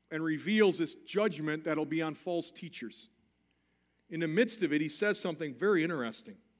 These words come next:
Verse six, "The angels who did not stay within their own position of authority,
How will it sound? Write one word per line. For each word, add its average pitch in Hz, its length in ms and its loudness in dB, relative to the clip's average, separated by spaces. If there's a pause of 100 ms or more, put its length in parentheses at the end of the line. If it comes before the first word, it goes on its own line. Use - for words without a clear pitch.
(1800)
Verse 175 240 2
six, - 340 0
"The 165 160 -2
angels 226 440 2
who 196 100 -2
did 196 180 -2
not 196 220 0
stay 208 280 4
within 190 280 2
their 175 180 0
own 196 160 -2
position 190 440 -6
of 196 80 -2
authority, 156 540 0